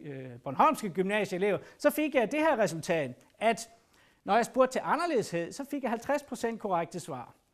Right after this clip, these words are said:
Øh, hvilket svarer til en smagsforskel på en komma fire med den her, de her matematiske formler. Og så det pudsige, der siger, det er vigtigt at tænke sig om, at når jeg spurgte til, hvad for nogen, der var mest bitre, så fik jeg flere korrekte svar,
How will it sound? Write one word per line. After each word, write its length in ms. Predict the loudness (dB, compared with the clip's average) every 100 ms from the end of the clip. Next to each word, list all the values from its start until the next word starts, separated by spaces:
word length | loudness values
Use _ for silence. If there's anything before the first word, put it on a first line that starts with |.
| _ _ _ -4
Øh, 260 | 0 4
hvilket 280 | 4 4 2
svarer 340 | 2 4 6 4
til 280 | 2 0
en 80 | -2
smagsforskel 680 | -6 -4 -4 -2 -4 -4 -6
på 120 | -6
en 180 | -8 -8
komma 200 | -8 -10
fire 280 | -10 -6 -6
med 120 | -6
den 160 | -8 -8
her, 200 | -8 -10
de 120 | -12
her 100 | -10
matematiske 560 | -8 -8 -8 -10 -14
formler. 360 | -10 -8 -6 -8 -12 -18
Og 80 | -6
så 100 | -2
det 140 | -2 0
pudsige, 560 | 0 0 -2 -4 -6 -10 -8
der 60 |
siger, 300 | -6 -2 0
det 140 | 2 0
er 40 |
vigtigt 300 | 0 -2 -6
at 80 | -6
tænke 240 | -8 -8
sig 100 | -6
om, 180 | -4 -6 -12 -20 _ -2
at 240 | 0 0 -8 -2
når 120 | 0
jeg 120 | 0
spurgte 360 | 0 -2 -2 -2
til, 240 | -4 -4 -6 -8
hvad 180 | -4 -2
for 100 | -2
nogen, 260 | -4 -2
der 60 | -2
var 80 | -2
mest 320 | -4 -6 -2
bitre, 400 | -2 -2 -10 -12 _ -6
så 120 | -4
fik 200 | -2 -4
jeg 100 | -4
flere 280 | 2 2 4
korrekte 440 | 2 0 -2 -10
svar, 480 | 0 2 4 2